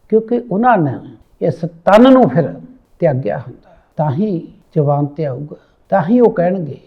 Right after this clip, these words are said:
ਕਿ "ਮੇਰੀ ਬੰਦੀ ਭਗਤ ਸ਼ਰਾਬੇ, ਬੰਦੇ ਭਗਤ ਨਾ ਛੂਟੇ ਮੋਹੇ, ਏਕ ਸਮੇਂ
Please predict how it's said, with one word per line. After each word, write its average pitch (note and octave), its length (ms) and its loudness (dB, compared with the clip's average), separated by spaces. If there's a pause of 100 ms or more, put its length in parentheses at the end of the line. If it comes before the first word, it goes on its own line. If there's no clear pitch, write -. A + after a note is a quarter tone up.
(180)
ਕਿ C3+ 320 -2 (420)
"ਮੇਰੀ D#3 300 4
ਬੰਦੀ D3 460 -2 (120)
ਭਗਤ A#2+ 260 -6
ਸ਼ਰਾਬੇ, D3 460 -4
ਬੰਦੇ D#3+ 580 -2
ਭਗਤ B2+ 240 -8
ਨਾ D3 160 -4
ਛੂਟੇ D#3+ 380 -10
ਮੋਹੇ, C#3 300 -8 (480)
ਏਕ G#3+ 140 6
ਸਮੇਂ F#3 500 2